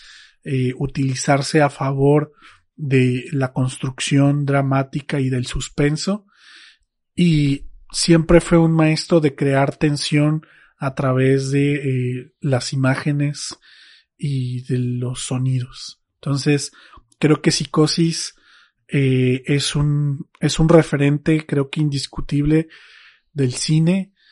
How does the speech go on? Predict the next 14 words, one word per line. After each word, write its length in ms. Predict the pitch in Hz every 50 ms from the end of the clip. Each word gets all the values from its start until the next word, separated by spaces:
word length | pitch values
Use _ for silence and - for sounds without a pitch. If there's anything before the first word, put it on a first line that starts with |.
| _ _ _ -
y 180 | 143 151 131
sin 280 | 131 - - 139 135 131
duda, 560 | 131 135 139 151 156 156 156 156 156 151 - -
eh, 500 | - 135 131 123 123 123 123 127 127 123 139
no 600 | 156 135 139 131 131 139 139 139 139 139 135 - -
tenerle 420 | - 147 143 147 143 139 143 143 143
miedo 500 | 143 143 143 143 143 147 147 147 147 -
solamente 680 | - - - 143 139 143 139 139 139 139 135 135 - 147
porque 300 | - - - - - -
está 200 | - - - 143
en 100 | 135 131
blanco 320 | 131 131 131 131 - -
y 40 | 131
negro. 360 | 131 131 131 127 131 131 -